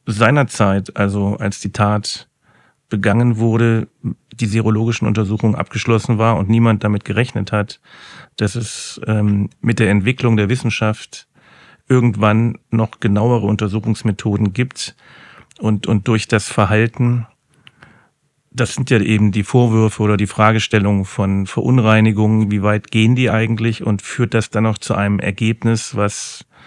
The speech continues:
ja, was wirklich wissenschaftlichen Standards, ähm, standhalten kann. Ich glaube, heute ist auch in den U S A das ganz anders, wird das ganz anders praktiziert,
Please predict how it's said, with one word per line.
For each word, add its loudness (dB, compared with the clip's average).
ja, -4
was -6
wirklich -6
wissenschaftlichen 0
Standards, -2
ähm, 0
standhalten -2
kann. -10
Ich -12
glaube, 4
heute 4
ist -6
auch 0
in 2
den 2
U -2
S -4
A 2
das -10
ganz -2
anders, -2
wird -2
das -6
ganz 0
anders 0
praktiziert, -4